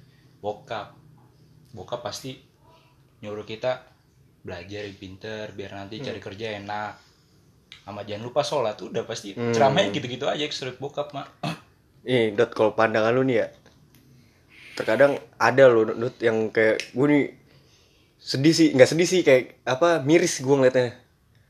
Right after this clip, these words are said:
Speaker 2: Anak ya, <laughs> seorang anak nih, Dot.
Speaker 1: Apa?
Speaker 2: Apa, kalau ngomong ke emak bapak, kayak kagak diayak, anjing. <laughs>
Speaker 1: Siapa, anjing?
Speaker 2: Ada, ya.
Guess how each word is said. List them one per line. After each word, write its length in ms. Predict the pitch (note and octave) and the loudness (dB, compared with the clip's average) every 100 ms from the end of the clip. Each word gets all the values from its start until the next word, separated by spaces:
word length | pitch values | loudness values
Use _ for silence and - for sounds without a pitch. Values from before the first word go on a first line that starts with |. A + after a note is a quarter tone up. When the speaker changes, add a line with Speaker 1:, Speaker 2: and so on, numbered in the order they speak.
| _ _ _ _ _ _ - | _ _ _ _ _ _ -4
Speaker 2:
Anak 480 | D3 C3 A#2 D3+ - | 0 2 2 -2 2
ya, 160 | B2+ - F#3 E3 | 2 2 -4 -6
<laughs> 300 | F3 D#3 - | -8 -10 -4
seorang 340 | D3+ D3+ F3 E3+ | 2 4 4 2
anak 480 | D#3 A#2 A#2+ C#3 | 0 0 -2 -4
nih, 160 | C3 A#2 A2 | -4 -6 -6
Dot. 140 | - - _ _ - - - - _ - - - - - - | -8 -14 _ _ -20 -20 -20 -20 _ -20 -20 -20 -20 -20 -20
Speaker 1:
Apa? 200 | - A2+ G#2 - _ - - _ _ - - | -12 -10 -10 -16 _ -20 -20 _ _ -12 -2
Speaker 2:
Apa, 240 | C#3 E3+ - - _ _ - | 4 4 2 -6 _ _ 4
kalau 260 | C3+ C3+ C3+ | 8 10 10
ngomong 560 | D3 D3+ D3 D3+ D3+ | 8 4 4 4 4
ke 180 | C#3+ C#3+ C#3 - - _ _ _ _ | 6 6 6 2 -10 _ _ _ _
emak 280 | - C3 C3 | -6 -2 -2
bapak, 400 | C3 C3+ C3 D3+ C#3+ D#3+ D3+ | 2 0 2 0 2 0 0
kayak 200 | D3+ C3 | 0 -2
kagak 360 | - C#3 C3+ C#3 | -2 -2 2 2
diayak, 580 | - D#3 D#3 B2 D#3 E3 | 2 0 0 2 4 4
anjing. 460 | A#2+ C3 D3 F#3 D#3 | 2 -2 0 -2 -2
<laughs> 80 | E3 G#4+ - - - _ _ _ _ _ - - - - - - - - | -4 -4 -8 -20 -20 _ _ _ _ _ -20 -20 -18 -16 -16 -2 0 0
Speaker 1:
Siapa, 320 | E3+ D3+ F#3+ | 6 8 10
anjing? 380 | E3 D#3+ F3+ - | 8 6 -6 -4
Speaker 2:
Ada, 360 | A2+ C#3 E3 D#3 | 6 6 10 12
ya. 200 | F#3 G#3+ | 12 10